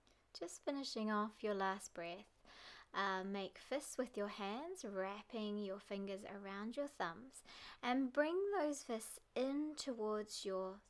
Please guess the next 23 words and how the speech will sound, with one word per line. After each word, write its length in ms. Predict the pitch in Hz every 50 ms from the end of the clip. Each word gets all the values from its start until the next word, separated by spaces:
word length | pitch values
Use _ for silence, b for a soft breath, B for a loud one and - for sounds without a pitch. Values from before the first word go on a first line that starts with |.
| _
thighs. 540 | - - 294 240 180 165 170 202 208 - - - _
You 100 | 226 220
might 240 | 220 220 220 - -
want 160 | 208 208 -
to 80 | - 214
come 260 | 214 - 208 202 202
up 120 | 202 - - - - - - -
into 320 | - 208 208 214 - - 214
this 240 | 196 196 202 - - _
position, 500 | - 226 202 208 202 214 - - 311 320 339
the 80 | 320 226
seated 380 | - - - 196 196 196 -
position 420 | - 202 190 202 190 - - - 214
if 100 | 214 208 -
you're 100 | 196 190
not 160 | 190 190 -
here 240 | 208 - 214 196 196
yet. 280 | 208 233 277 359 415 - _ B B B B B B B B B
Connect 400 | - 247 233 240 240 - - -
to 100 | 240 214
that 260 | 214 202 202 - -
breath, 420 | - 254 262 277 285 277 277 - _ B B B B B B -
connect 380 | - 208 202 202 220 214 -